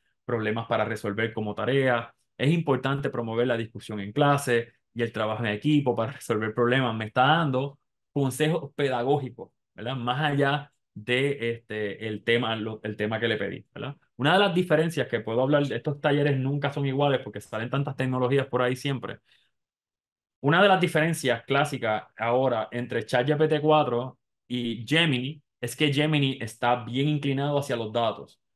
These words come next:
Gemini es muy bueno para buscar datos, muy malo para hacer narrativos, ¿verdad? Gemini, para buscar datos, hace da-, búsqueda de datos reales, busca en internet, eh, lo aglomera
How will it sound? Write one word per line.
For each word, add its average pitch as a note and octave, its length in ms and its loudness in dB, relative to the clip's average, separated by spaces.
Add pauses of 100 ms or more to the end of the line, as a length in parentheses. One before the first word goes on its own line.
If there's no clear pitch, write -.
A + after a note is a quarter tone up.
(220)
Gemini D3+ 400 2
es C#3+ 140 -4
muy D#3 180 0
bueno D3+ 340 2
para A#2 160 -2
buscar G#2+ 420 -6
datos, F#2 400 -10 (340)
muy C3+ 320 4
malo D#3 400 4
para A#2+ 200 4
hacer B2 200 0
narrativos, A2+ 760 -6 (420)
¿verdad? A#2 240 -8 (420)
Gemini, C3+ 460 2
para A#2+ 160 0
buscar B2 360 0
datos, D3 340 2
hace B2 280 0
da-, B2 240 -4
búsqueda C#3 500 0
de A#2+ 80 2
datos A#2+ 300 0
reales, B2+ 580 -2
busca B2+ 280 -6
en A#2+ 80 -4
internet, A#2+ 800 0
eh, G#2+ 120 -2
lo G#2+ 120 -2
aglomera C3+ 760 -2